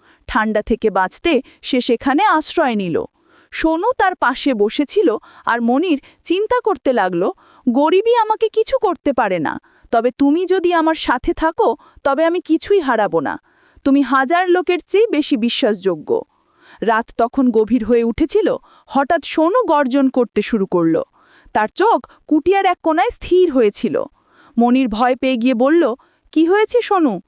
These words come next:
কিছু সমস্যা কি আছে?" সোনু মাটিতে তার পা দিয়ে খুঁড়তে শুরু করল। মনির মশাল তুলে নিয়ে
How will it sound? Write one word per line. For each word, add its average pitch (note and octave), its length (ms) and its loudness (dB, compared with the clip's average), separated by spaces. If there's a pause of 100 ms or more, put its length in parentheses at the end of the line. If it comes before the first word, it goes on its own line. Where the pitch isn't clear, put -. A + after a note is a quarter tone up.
(200)
কিছু D#4 240 0
সমস্যা D4+ 480 0
কি E4+ 200 0
আছে?" D4+ 460 -2 (480)
সোনু C#4+ 340 2
মাটিতে D4 520 0
তার F#4+ 180 -2
পা C#4 240 0
দিয়ে D4 240 2
খুঁড়তে F#4 360 0
শুরু A3 240 -2
করল। E3 400 0 (460)
মনির C#4 360 2
মশাল C4 420 2
তুলে C#4 260 0
নিয়ে C#4 300 0